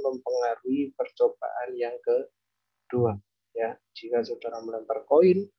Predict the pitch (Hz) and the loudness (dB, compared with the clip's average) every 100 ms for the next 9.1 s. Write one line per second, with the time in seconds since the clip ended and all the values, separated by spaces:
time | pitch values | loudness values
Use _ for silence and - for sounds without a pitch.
0 | _ _ _ _ _ - 117 117 117 117 | _ _ _ _ _ -12 -4 -2 -2 -2
1 | 117 113 110 139 147 135 135 123 113 123 | -2 -4 -2 0 2 2 2 -4 -10 -8
2 | - 117 113 120 113 131 135 127 131 131 | -2 0 0 -4 -2 -4 -2 -2 -2 -4
3 | 135 127 127 - - 156 151 156 - 135 | -4 -4 -6 -12 -4 -4 -4 -8 -10 -10
4 | 117 120 - 120 - 123 120 117 117 110 | -10 -10 -14 -14 -6 -4 -2 -4 -8 -10
5 | _ _ _ _ - 120 127 - _ _ | _ _ _ _ -6 -6 -6 -12 _ _
6 | _ _ _ _ _ _ _ _ _ _ | _ _ _ _ _ _ _ _ _ _
7 | - - _ 131 135 135 170 185 196 196 | -20 -20 _ 0 0 4 6 8 6 4
8 | 175 175 175 170 165 151 - 151 147 135 | 4 4 6 6 4 -2 -6 -6 -4 -6